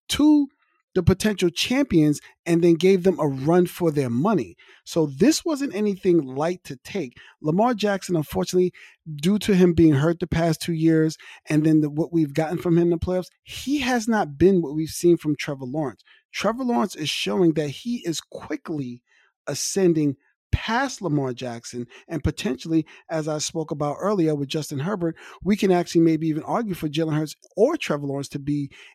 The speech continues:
in that tier one and to bump Justin Herbert down. Now, the other person in this group that I have an issue with is Matthew Stafford. Matthew Stafford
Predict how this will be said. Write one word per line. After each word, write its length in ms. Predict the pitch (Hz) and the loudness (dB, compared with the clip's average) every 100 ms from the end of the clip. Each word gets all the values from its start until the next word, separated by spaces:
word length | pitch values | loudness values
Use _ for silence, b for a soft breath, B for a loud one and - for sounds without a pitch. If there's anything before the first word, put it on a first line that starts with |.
| _ | _
in 200 | 202 277 | 4 8
that 240 | 269 175 - | 8 4 -2
tier 240 | - 156 | 2 4
one 260 | 147 151 147 B B | 4 4 0 B B
and 120 | 147 | -4
to 80 | 147 | -2
bump 280 | 135 165 160 | 2 2 0
Justin 340 | - 156 151 | -4 -6 -4
Herbert 300 | 135 147 139 | -4 -4 -6
down. 300 | 131 131 120 - B B - | -6 -6 -6 -10 B B 0
Now, 220 | 165 165 | 0 2
the 160 | 156 | 0
other 160 | 208 302 | -2 -4
person 380 | - 160 - 151 | -6 -6 -4 -4
in 140 | 143 139 | -2 -2
this 160 | 135 | -6
group 300 | - 143 143 | -8 -6 -4
that 140 | 143 139 | -6 -6
I 60 | |
have 180 | 135 135 | -6 -10
an 120 | 135 | -10
issue 240 | 135 - 135 | -10 -10 -10
with 160 | 135 | -10
is 120 | 139 | -2
Matthew 360 | 139 143 135 131 | 0 0 -4 -12
Stafford. 440 | - 123 117 82 _ B B - | -10 -10 -12 -16 _ B B -6
Matthew 420 | 151 214 240 254 | -2 -2 -2 -4
Stafford 600 | - 196 220 - 156 | -2 -4 -4 -4 -6